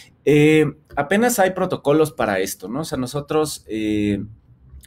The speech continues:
de lo que, eh, sabemos es que se están empezando a, a hacer protocolos, eh, con diferentes fármacos inmunomoduladores, eh, que es como se conocen. Y estos protocolos, eh,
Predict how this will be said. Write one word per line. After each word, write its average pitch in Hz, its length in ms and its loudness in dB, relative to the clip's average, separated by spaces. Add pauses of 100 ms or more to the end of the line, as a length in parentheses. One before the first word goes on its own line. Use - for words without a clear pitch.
de 113 120 -2
lo 117 100 0
que, 104 800 -2
eh, 98 40 -6
sabemos 139 560 -2
es - 140 -8
que 127 140 -8
se 120 100 -10
están 113 300 -4
empezando 117 680 -2
a, 95 140 0
a 87 100 -8 (520)
hacer 113 340 -4
protocolos, 120 960 -2
eh, 101 400 -6
con 101 160 -10
diferentes 104 560 -6
fármacos 98 580 -4
inmunomoduladores, 90 1120 -4
eh, 95 300 -20
que - 80 -20
es - 80 -14
como 101 220 -16
se 98 160 -16
conocen. 127 560 -6 (680)
Y 151 640 4
estos 175 260 -2
protocolos, 156 1000 -2
eh, 110 760 -6